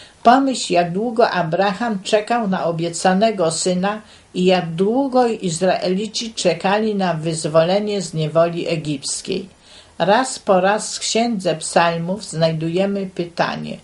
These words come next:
"Jak długo, Panie, będziemy czekać na wybawienie?"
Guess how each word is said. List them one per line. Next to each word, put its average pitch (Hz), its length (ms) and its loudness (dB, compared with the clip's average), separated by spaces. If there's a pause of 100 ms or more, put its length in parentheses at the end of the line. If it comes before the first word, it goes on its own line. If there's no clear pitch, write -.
(320)
"Jak 226 300 4
długo, 196 580 0
Panie, 151 440 -2
będziemy 170 640 0
czekać 185 540 0
na 143 140 -2
wybawienie?" 135 840 -6